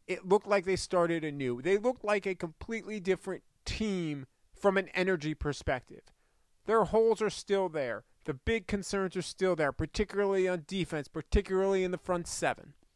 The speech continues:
They still can't stop the run at all. They still struggled with Mitchell Trubisky passing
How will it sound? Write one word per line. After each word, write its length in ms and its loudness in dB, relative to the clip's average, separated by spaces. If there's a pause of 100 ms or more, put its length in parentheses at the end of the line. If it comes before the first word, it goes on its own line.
(1400)
They 80 -6
still 260 0
can't 260 2
stop 360 6
the 100 0
run 320 -2 (260)
at 220 8
all. 180 6
They 140 -4
still 220 -4
struggled 440 0
with 120 -8
Mitchell 240 -8
Trubisky 540 -6 (380)
passing 540 4